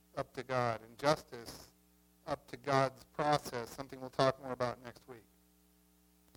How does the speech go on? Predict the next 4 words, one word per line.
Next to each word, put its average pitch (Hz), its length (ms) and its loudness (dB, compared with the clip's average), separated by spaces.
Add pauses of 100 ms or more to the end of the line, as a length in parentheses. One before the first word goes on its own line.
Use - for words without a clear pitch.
(380)
Our 208 200 10
part 113 340 0 (1200)
is 170 140 4
to 180 120 2